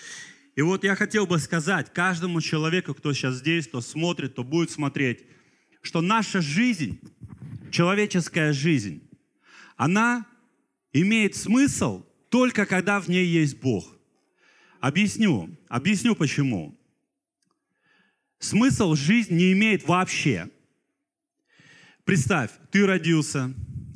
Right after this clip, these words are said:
ты вырос, ты выучился, ты зарабатываешь деньги. Но что-то присутствует в твоей жизни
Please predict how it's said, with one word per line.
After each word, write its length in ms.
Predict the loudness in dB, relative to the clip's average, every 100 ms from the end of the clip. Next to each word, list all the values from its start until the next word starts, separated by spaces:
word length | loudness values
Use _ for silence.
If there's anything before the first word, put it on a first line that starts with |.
| -2
ты 140 | 2
вырос, 400 | 4 4 4 2
ты 140 | 0 2
выучился, 920 | 4 4 4 0 -2 -4 -6 -8 -10 _ _
ты 100 | -2
зарабатываешь 760 | 2 2 2 0 0 0 0 0
деньги. 520 | 0 2 0 -4 -10 _ _ -20 -20 _
Но 420 | 0 0 0 -8 -10
что-то 460 | -6 0 0 0
присутствует 800 | 2 0 2 0 0 -2 0 0
в 80 | -2
твоей 300 | 0 2 4
жизни 680 | 2 2 2 2 -2 -2